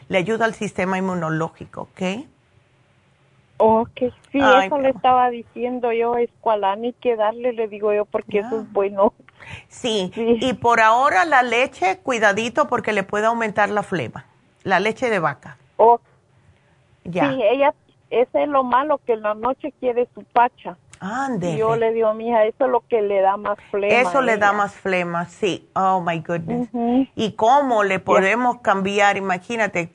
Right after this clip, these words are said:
Speaker 1: se puede tratar a ver si ella no, es que también que con esta edad no se sabe, eh, si tiene alergias a alguna almendra o algo, pero se puede tratar con leche de arroz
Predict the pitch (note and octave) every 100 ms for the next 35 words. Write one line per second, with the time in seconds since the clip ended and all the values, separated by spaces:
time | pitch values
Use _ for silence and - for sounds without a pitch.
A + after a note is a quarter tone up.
0 | _ G#3+ F#3+ - G3 D4 F4+ E4 D4+ D4
1 | A#3 B3 A#3+ G3 F3+ A3 D#4+ - _ _
2 | _ G#3 G#3 A3 G#3+ D#3 G3+ C4+ C4 A#3
3 | A3 A3 A3+ - F#3+ G#3 - G#3 G#3+ G#3
4 | G3 G3 F#3 F#3+ A3 - F3+ F3+ F#3+ A#3+
5 | _ _ _ _ - _ _ - G#3 F#3+
6 | A#3 - G#3+ A3 G#3 G#3 G#3+ G#3 G3+ F3+
7 | - E3+ D#3+ - F3+ E3 G3+ G3+ F#3 F3+
8 | F#3+ F#3+ F3 D#3+ F#3 B3 C4 G3 F#3+ F#3+
9 | D3 F#3 A#3+ C#4 C#4 A3 G#3 A3+ A#3 A#3
10 | F#3+ G3+ G3+ G#3+ F#3 D3+ C#3+ D#3+ C4+ B3+
11 | B3+